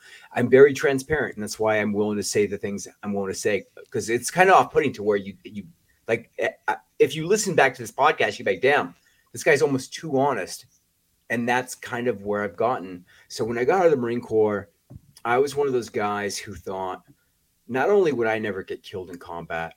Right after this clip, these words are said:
not only would I ever get wounded in combat, but I would be fine from combat because I'm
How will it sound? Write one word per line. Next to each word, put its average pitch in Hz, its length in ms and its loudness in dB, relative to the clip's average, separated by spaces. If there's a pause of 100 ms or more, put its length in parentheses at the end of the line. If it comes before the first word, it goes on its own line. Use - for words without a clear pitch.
(100)
not 117 200 -6
only 156 200 0
would 107 140 2
I 101 40 -2
ever 98 180 -4
get - 240 -10
wounded 139 280 -4
in 90 80 -10
combat, 85 500 -10
but 92 100 -8
I 101 120 -2
would 110 160 -2
be 98 100 -12
fine 95 400 -10
from 92 160 -20
combat 82 480 -10
because 87 500 -10
I'm 95 420 -6